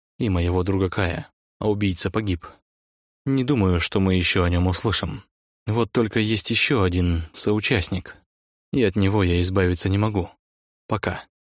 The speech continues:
Но я за ним присмотрю, обещаю. Я хочу вернуться к Роули, но пока не могу. Оставьте Фабиана и Наташу в покое.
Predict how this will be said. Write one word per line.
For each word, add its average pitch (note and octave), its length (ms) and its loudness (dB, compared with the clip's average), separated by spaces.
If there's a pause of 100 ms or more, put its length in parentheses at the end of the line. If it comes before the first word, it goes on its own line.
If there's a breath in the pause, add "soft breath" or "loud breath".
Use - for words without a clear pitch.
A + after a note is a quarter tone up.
(160)
Но B2+ 140 -2
я G2 160 4
за F#2 100 0
ним F2+ 160 2
присмотрю, F2+ 560 -2 (180)
обещаю. G2 540 -2 (480)
Я G#2+ 180 0
хочу G2+ 300 0
вернуться G#2+ 460 0
к - 80 -6
Роули, F2 420 0 (100)
но G#2+ 200 0
пока G2+ 240 -2
не F#2 80 2
могу. G2 320 0 (520)
Оставьте G#2 520 -2
Фабиана G#2+ 500 2
и G2 40 2
Наташу G#2 420 0
в - 80 -10
покое. G#2+ 500 -2